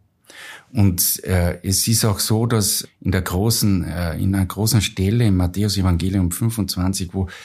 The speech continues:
eben dort steht, äh, "Ich war krank und ihr habt mich besucht, ihr habt euch mir zugewandt. Äh, und alles, was ihr denen getan habt, die krank sind, das habt ihr mir getan." Ist ein großer christlicher Treiber,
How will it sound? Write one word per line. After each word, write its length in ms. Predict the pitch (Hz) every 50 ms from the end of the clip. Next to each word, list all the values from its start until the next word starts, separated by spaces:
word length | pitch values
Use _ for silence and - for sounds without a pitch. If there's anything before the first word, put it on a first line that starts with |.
| - - -
eben 360 | - 95 98 92 87 - - - _
dort 300 | - 98 95 98 98 -
steht, 460 | - - - - 98 110 117 117 - -
äh, 200 | - 101 90 -
"Ich 380 | - 101 - - - - -
war 100 | 87 92
krank 480 | 85 - 82 82 87 107 123 123 - -
und 160 | 87 82 - _ _ - - - _
ihr 80 | - 98
habt 140 | 92 - -
mich 200 | 101 95 - -
besucht, 600 | - 87 - - - 120 123 120 123 - - -
ihr 120 | - 90
habt 180 | 87 87 - -
euch 240 | 85 90 87 - -
mir 340 | 85 85 - 82 80 - -
zugewandt. 800 | - - - 117 117 120 107 87 85 78 71 73 76 - - - _ _ - - - _ _ _ - - _ -
Äh, 260 | - 87 82 82 80 117 -
und 240 | - 104 87 - -
alles, 300 | 85 92 101 107 101 -
was 180 | 101 95 92 -
ihr 100 | 98 -
denen 480 | 98 98 107 117 113 117 117 - - -
getan 440 | 104 87 - 92 90 95 101 107 107
habt, 260 | 107 104 - - -
die 100 | 85 -
krank 300 | - 85 85 98 113 117
sind, 260 | - 104 - - -
das 140 | 87 - -
habt 180 | 87 85 -
ihr 80 | 101 98
mir 180 | 101 107 110 104
getan." 520 | 110 95 98 - 92 76 69 67 73 - - _ - - - - _ _
Ist 180 | - 98 - -
ein 100 | 92 87
großer 480 | - 87 90 107 131 139 127 - 127 113
christlicher 600 | - - 117 120 113 - - 110 98 98 87 87
Treiber, 580 | - - 82 80 85 92 107 113 120 123 123